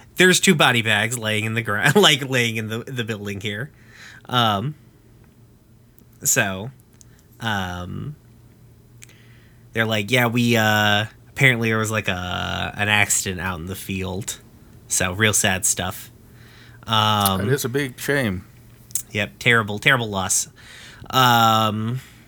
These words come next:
Speaker 1: he picks up the decidedly smaller of the two <laughs> and is like, "Let's kinda hurry back before everybody gets off.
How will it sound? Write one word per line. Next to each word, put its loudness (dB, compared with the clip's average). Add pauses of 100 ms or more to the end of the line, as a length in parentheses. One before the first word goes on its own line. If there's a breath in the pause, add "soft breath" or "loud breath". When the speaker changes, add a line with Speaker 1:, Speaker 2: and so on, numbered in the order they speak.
(1500 loud breath)
Speaker 1:
he 2
picks 0
up 0
the -2
decidedly 0
smaller -2
of -10
the -14
two -6 (440 loud breath)
<laughs> -4 (500 loud breath)
and -2
is 0
like, -2
"Let's 2
kinda 2
hurry -2
back -2
before -6
everybody -8
gets -6
off. -10